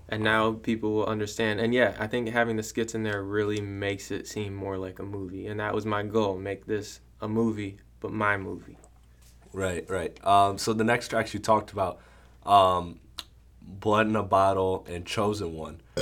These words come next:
Speaker 2: Uh, so these to me sound very, like, in your pocket, chill, kinda little bit of lustful feel to it.
Speaker 1: Yeah.
Speaker 2: Like, talk about the record, uh, these records and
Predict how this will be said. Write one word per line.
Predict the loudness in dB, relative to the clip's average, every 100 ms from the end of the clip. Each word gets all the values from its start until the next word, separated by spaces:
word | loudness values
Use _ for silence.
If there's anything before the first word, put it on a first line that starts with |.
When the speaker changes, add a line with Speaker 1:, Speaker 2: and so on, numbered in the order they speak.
| -6 -10 -20 -12 2
Speaker 2:
Uh, | 4 4
so | 2 0 0 -2 -14
these | -4 2 2 2
to | 0
me | 0 2 2 2 -2 -10 -20 -20 -20 -16
sound | -8 0 4 4 2 -4
very, | 0 4 6 6 4
like, | 2 2 0 -6
in | -4 -2
your | -2
pocket, | 0 0 0 -2 -6 -8 -14
chill, | -6 0 4 6 4 0 -8 -20 -4
kinda | 0 0 -4 -8
little | -2 -2
bit | -2 -4
of | -4
lustful | -2 0 0 -4 -6 -6
feel | -4 -4 -2
to | -4 -4 0
it. | 0 -2
Speaker 1:
Yeah. | -6 -6 -6 -8
Speaker 2:
Like, | -2 0 0 -4 -14 -20 -20 -20 -10
talk | 8 8 8
about | 2
the | 4
record, | 6 4 4 2 2
uh, | -2 0
these | 2 2 4
records | 2 2 -2 -2 -8
and | -2 -2 -2